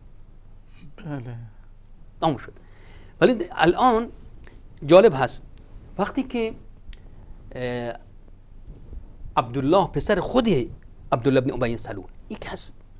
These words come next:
Speaker 2: صحابه بود، ایمان آورده بود واقعاً،
Speaker 1: بله،
Speaker 2: از
Speaker 1: پسر
Speaker 2: خیار،
Speaker 1: عبدالله
Speaker 2: از
Speaker 1: بن
Speaker 2: انسان‌های مؤمن بود واقعاً،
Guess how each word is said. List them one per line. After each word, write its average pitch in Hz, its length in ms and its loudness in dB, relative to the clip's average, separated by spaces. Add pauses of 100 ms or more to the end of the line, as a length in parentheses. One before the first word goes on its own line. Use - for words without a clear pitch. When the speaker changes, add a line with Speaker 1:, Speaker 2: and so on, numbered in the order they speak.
(460)
Speaker 2:
صحابه 202 360 2
بود، 196 160 -4
ایمان 226 260 10
آورده 135 260 6
بود 110 80 -2
واقعاً، - 260 -4 (1080)
Speaker 1:
بله، 147 240 -4
Speaker 2:
از 135 60 -12
Speaker 1:
پسر 143 200 -6
Speaker 2:
خیار، 170 340 6
Speaker 1:
عبدالله 135 140 0
Speaker 2:
از 123 180 0
Speaker 1:
بن 147 60 -4
Speaker 2:
انسان‌های 139 420 0
مؤمن 165 420 6
بود 120 140 0
واقعاً، 101 280 -6